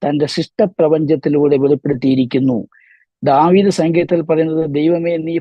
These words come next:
ഭയങ്കരവും അതിശയകരവുമായി എന്നെ സൃഷ്ടിച്ചിരിക്കയാൽ ഞാൻ നിനക്ക് സ്തോത്രം ചെയ്യുന്നു." മനുഷ്യൻ തന്നെ ദൈവത്തിന്റെ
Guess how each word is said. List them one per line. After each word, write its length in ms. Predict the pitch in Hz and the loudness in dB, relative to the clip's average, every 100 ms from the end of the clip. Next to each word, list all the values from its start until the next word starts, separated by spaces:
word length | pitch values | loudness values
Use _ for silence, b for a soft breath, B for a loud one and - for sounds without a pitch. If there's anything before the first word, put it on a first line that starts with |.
| - | -6
ഭയങ്കരവും 680 | 139 165 190 185 190 185 160 | -8 -6 -6 -4 -4 -6 -10
അതിശയകരവുമായി 920 | 156 180 - 196 185 185 180 175 160 | -14 -14 -8 -4 -4 -6 -6 -8 -8
എന്നെ 200 | 151 151 | -10 -12
സൃഷ്ടിച്ചിരിക്കയാൽ 1080 | - 156 - 156 151 135 120 131 131 143 170 _ 131 | -12 -16 -12 -4 -4 -4 -6 0 2 2 -2 _ 0
ഞാൻ 260 | 131 156 | 2 2
നിനക്ക് 300 | 156 135 147 | 2 -2 -2
സ്തോത്രം 500 | 139 - 127 131 127 | -6 -2 -2 0 -4
ചെയ്യുന്നു." 300 | 120 110 101 | -2 -6 -6
മനുഷ്യൻ 560 | 113 127 156 185 208 185 | -4 -2 -2 -2 0 0
തന്നെ 460 | 147 127 120 135 - B B - | 0 -2 -2 -6 -8 B B -10
ദൈവത്തിന്റെ 960 | 131 143 170 175 170 165 170 165 185 | 0 4 4 2 0 -2 0 0 0